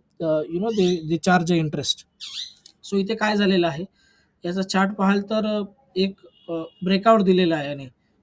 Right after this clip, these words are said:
अ, एकशे एक्क्याण्णवच्या आसपास याचा ब्रेकआउट आहे फ्रायडेला दिलेला. याचा जर आपण वीकली चार्ट पाहाल,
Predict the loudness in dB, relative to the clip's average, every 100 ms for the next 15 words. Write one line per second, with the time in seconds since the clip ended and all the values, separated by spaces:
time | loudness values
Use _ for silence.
0 | _ -14 -10 -6 -2 -2 -2 0 0 2
1 | 0 -2 -2 -2 -2 -2 -2 -2 -2 0
2 | -2 -4 -4 -4 -4 -4 -4 -4 -6 _
3 | _ _ -14 -6 -2 -2 -2 -2 -2 0
4 | 2 2 2 -2 -4 -2 -2